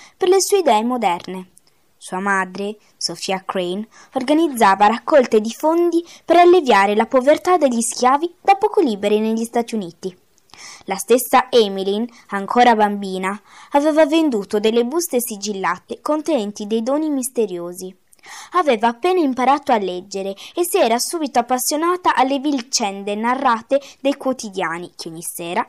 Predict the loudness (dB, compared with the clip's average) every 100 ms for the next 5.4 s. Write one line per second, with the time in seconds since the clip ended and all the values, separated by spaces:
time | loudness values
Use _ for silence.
0 | _ -2 0 0 0 -2 -2 -2 -4 -4
1 | -6 -6 -10 -10 -12 -16 _ _ _ -20
2 | -20 _ -10 -6 -4 -4 -2 0 0 -2
3 | -4 -4 -4 -2 2 2 2 2 4 4
4 | 4 2 4 2 0 -2 -4 -4 -4 -6
5 | -6 -8 -10 -12